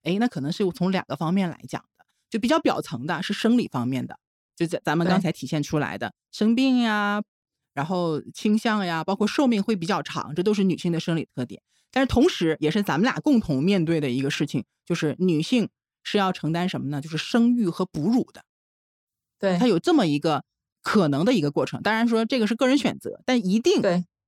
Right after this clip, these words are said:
Speaker 1: 啊，就有很多人还是要经历这样的一个过程的。那这个过程实际上跟财务有很大的关系。
Speaker 2: 呃，对，生不生其实是自己的自由，是女性的自由，
Speaker 1: 对。
Speaker 2: 但是选择生育的那部分女性，
Speaker 1: 对。
Speaker 2: 她其实要面临的更多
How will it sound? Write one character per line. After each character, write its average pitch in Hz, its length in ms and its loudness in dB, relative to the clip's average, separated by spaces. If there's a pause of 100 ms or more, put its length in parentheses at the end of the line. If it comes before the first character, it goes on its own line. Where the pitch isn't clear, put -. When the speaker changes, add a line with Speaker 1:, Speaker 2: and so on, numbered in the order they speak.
(420)
Speaker 1:
啊， 147 220 -4 (140)
就 190 120 0
有 196 60 2
很 170 160 2
多 185 160 0
人 156 140 0
还 170 160 -2
是 - 100 -2
要 196 60 2
经 247 180 2
历 247 100 4
这 165 100 -2
样 131 100 -4
的 120 60 -6
一 117 40 -8
个 131 80 -8
过 127 200 -2
程 - 200 -16
的。 - 120 -20
那 240 120 0
这 370 240 4
个 180 120 4
过 170 180 2
程 151 180 -2
实 - 140 -4
际 151 100 -4
上 131 220 -6 (140)
跟 160 140 0
财 - 220 -8
务 143 120 -2
有 147 100 2
很 131 300 -4
大 208 240 -2
的 - 80 -10
关 - 180 -14
系。 - 120 -20 (580)
Speaker 2:
呃， 196 100 -2
对， 208 160 2
生 277 200 0
不 294 80 2
生 277 240 2
其 185 160 -2
实 202 160 2
是 220 280 2
自 233 160 -2
己 175 80 0
的 147 100 0
自 190 140 2
由， 151 120 2
是 214 180 0
女 196 120 4
性 208 180 0
的 175 120 2
自 185 180 2
由， 139 200 2
Speaker 1:
对。 - 40 -20 (220)
Speaker 2:
但 240 120 2
是 240 120 2
选 170 280 2
择 160 160 2
生 311 240 2
育 294 120 2
的 202 140 2
那 208 120 4
部 208 100 -2
分 190 220 2
女 160 100 4
性， 170 300 0
Speaker 1:
对。 - 20 0
Speaker 2:
她 202 240 -2
其 180 280 0
实 165 240 2
要 202 200 2
面 214 320 4
临 160 140 2
的 170 160 2
更 214 240 2
多 226 160 4